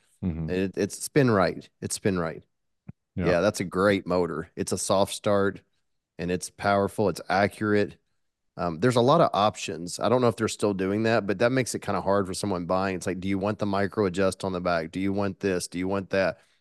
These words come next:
Speaker 2: And you have to do a lot of, do you want this upgrade or not? But it, when you,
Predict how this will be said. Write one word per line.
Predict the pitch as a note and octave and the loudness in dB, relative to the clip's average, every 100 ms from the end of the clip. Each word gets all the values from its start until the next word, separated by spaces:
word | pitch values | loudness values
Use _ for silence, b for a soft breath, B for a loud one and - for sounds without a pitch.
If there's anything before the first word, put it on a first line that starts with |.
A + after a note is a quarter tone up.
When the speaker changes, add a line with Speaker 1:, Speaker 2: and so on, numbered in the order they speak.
| b | b
Speaker 2:
And | G2 | -2
you | G2 | 0
have | G#2 | 0
to | G#2 | -2
do | F#2+ A2 | 2 4
a | G2+ | 4
lot | F#2 G#2 A2 | 4 2 2
of, | F#2+ - _ _ _ _ _ _ _ - | 0 -6 _ _ _ _ _ _ _ -14
do | G2+ | -4
you | G2 | 0
want | G#2 F#2+ | 0 0
this | F#2+ G#2 | 0 0
upgrade | D#2+ D#2+ E2+ E2 | 0 -2 -2 -2
or | |
not? | F2 E2+ D#2+ - _ _ _ _ _ _ | -4 -4 -4 -10 _ _ _ _ _ _
But | F#2 F2+ | -4 -4
it, | D#2+ | -2
when | F#2+ | -2
you, | F#2+ F#2 | -2 -4